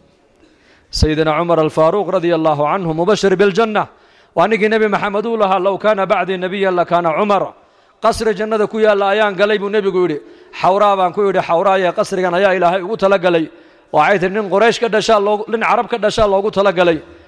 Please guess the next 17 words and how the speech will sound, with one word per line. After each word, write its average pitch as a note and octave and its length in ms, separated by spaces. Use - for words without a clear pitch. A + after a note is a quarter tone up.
Anigaa F#3 380
Carabiya, F3+ 340
ma E3 160
cid G3 140
kalaa?" F#3 300
"Ha, E3+ 140
jilibka G#3+ 380
Quraysheed A3 440
buu G3 100
ka A3 100
soo A3 200
jeedaa. F3+ 400
Anigaaba G#3 440
Qurayshiya, G3+ 460
ma F3+ 140
cid G3+ 140
kalaa?" F#3+ 320